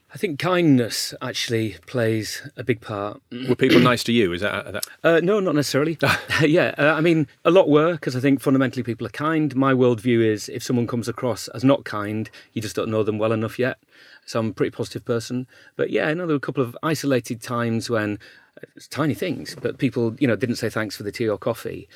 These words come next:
Speaker 1: And you're kind of invisible at certain levels, which speaks to a culture that is wrong. And so kindness or lack of kindness, manners, I think is really, really important.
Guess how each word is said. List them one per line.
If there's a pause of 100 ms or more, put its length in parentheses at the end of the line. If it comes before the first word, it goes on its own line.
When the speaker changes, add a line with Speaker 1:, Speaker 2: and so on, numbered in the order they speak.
(120)
Speaker 1:
And
you're
kind
of
invisible
at
certain
levels,
which
speaks
to
a
culture (680)
that
is
wrong. (300)
And
so
kindness
or
lack
of
kindness,
manners,
I
think
is
really,
really
important.